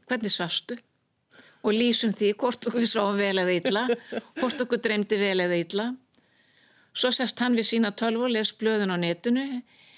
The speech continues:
Speaker 1: Ég les Morgunblaðið af því þarf að ráða sudoku-gátu dagsins.
Speaker 2: Já, þannig að þú tekur blaðið.
Speaker 1: Já, ég
Speaker 2: Já.
Speaker 1: tek blaðið. Við undirspil Ríkisútvarpsins.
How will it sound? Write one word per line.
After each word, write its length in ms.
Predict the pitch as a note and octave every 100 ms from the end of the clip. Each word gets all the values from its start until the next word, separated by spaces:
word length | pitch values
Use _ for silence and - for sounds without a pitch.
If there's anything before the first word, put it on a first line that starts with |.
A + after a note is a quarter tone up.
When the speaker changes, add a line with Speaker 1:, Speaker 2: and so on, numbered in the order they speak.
| _
Speaker 1:
Ég 300 | F#3 A3+ B3
les 380 | A3+ A#3 A#3 - - _ G3+
Morgunblaðið 880 | G3 A#3 B3 A#3 A#3 A#3+ B3+ -
af 160 | - G3+
því 100 | G#3+
þarf 180 | A3+ A3
að 60 | G3
ráða 220 | G3+ G#3 G3
sudoku-gátu 1160 | B3 A3+ - C4+ C#4 A#3 - A3 G#3 _ -
dagsins. 460 | - G3 - C3+ C#3+ -
Speaker 2:
Já, 460 | G3+ E3+ F3+ D3 C3+ - -
þannig 220 | - F3+ E3
að 60 |
þú 80 | A3+ A#3
tekur 220 | B3 G#3+
blaðið. 460 | G3+ F3+ B2+ A2 -
Speaker 1:
Já, 140 | E3+ C3+ -
ég 80 |
Speaker 2:
Já. 60 | C#3+ B3
Speaker 1:
tek 100 | A#3
blaðið. 320 | F#3+ C#3+ C#3+ B3+ - B3+ - A#3+ -
Við 240 | G3+ G3 A3+
undirspil 720 | C4+ C#4 A#3+ - - G3+ F3 E3+ - - - G3+
Ríkisútvarpsins. 760 | G#3 F3 D#3 - C#3+ C3+ D#3